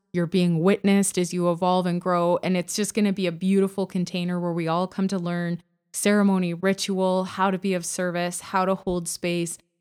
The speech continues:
and ultimately how to hold space for ourselves in our pursuit of evolution. If that interests you at all, I would love to hear from you.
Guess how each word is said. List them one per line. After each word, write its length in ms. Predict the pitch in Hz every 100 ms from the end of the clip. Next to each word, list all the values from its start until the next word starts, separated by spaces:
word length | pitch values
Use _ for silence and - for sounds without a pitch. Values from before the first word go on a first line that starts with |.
| _
and 320 | - 190 180 - _ - -
ultimately 880 | - 208 220 208 170 - 165 170 - _ -
how 120 | 208
to 100 | 202
hold 200 | 185 185
space 300 | 170 170 175
for 140 | - 156
ourselves 500 | 160 - 160 160 175
in 80 |
our 100 | 160
pursuit 640 | 160 - 175 - 165 165 -
of 200 | 165 160
evolution. 720 | 156 156 165 165 - - 180 _ _ - -
If 160 | 202 -
that 200 | 185 -
interests 380 | 233 254 240 -
you 140 | 220
at 80 | 208
all, 200 | 190 190
I 120 | 185
would 100 | 175
love 380 | 170 196 240 226
to 100 | 220
hear 220 | 196 190
from 200 | 185 190
you. 240 | 190 190